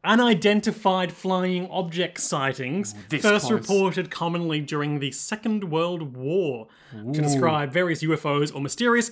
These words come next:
Speaker 1: aerial phenomena seen in the skies over both the European and Pacific theatres of operations.
Speaker 2: Oh, so it is about an aeroplane.
Speaker 1: Kind of.
Speaker 2: Like an enemy aeroplane that hasn't been identified yet, maybe? Maybe.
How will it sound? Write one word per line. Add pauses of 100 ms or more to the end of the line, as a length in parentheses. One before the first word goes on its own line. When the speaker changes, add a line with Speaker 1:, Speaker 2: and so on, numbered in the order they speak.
Speaker 1:
aerial
phenomena (120)
seen
in
the
skies
over
both
the
European
and
Pacific
theatres
of
operations. (180)
Speaker 2:
Oh,
so
it
is
about
an
aeroplane. (240)
Speaker 1:
Kind
of.
Speaker 2:
Like
an
enemy
aeroplane
that
hasn't
been
identified
yet,
maybe? (420)
Maybe.